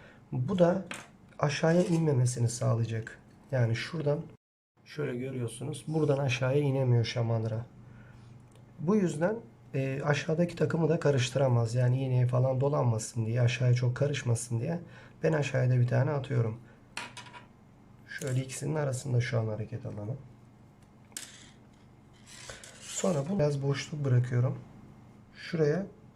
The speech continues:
e, kurşunumu, sıkıştırma kurşunumu koyacağım.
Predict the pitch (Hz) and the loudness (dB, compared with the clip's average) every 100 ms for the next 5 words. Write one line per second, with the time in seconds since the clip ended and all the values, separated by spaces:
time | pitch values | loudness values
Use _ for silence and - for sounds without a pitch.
0 | 139 131 127 151 131 - 139 135 123 - | -4 -4 -2 -2 -2 -2 -4 -2 -2 -4
1 | - - - - - - - - - - | -16 -20 -20 -20 -20 -20 -20 -20 -20 -20
2 | - - - - - - - - - - | -20 -20 -20 -20 -20 -20 -20 -20 -20 -20
3 | - - - - 131 143 143 131 123 131 | -20 -20 -16 -8 -6 -4 -4 -2 -2 -2
4 | 131 - 117 110 131 | -4 -2 -2 0 -4